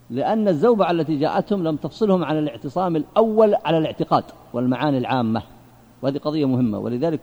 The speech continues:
كل الذين يتجاهلون القضايا الأساسية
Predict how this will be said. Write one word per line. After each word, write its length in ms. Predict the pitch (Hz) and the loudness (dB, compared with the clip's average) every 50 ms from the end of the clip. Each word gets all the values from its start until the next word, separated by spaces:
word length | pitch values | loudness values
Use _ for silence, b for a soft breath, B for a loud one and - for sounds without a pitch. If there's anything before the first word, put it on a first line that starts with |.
| - | -2
كل 120 | - 233 226 | -2 -2 -2
الذين 440 | 185 156 151 147 147 147 160 143 131 | -2 -4 -4 -4 -4 -2 -2 -2 -2
يتجاهلون 680 | 123 110 131 120 135 139 131 143 156 185 175 143 127 | -4 -6 -8 -4 -4 -2 -2 -2 -2 -2 -2 -2 -4
القضايا 420 | 120 - - 143 156 185 160 139 | -4 -6 -8 -4 -2 -2 -2 -2
الأساسية 720 | 131 123 - 131 - 160 151 135 - 180 165 147 170 202 | -2 -4 -6 -6 -4 -4 -4 -4 -4 -4 -2 0 0 0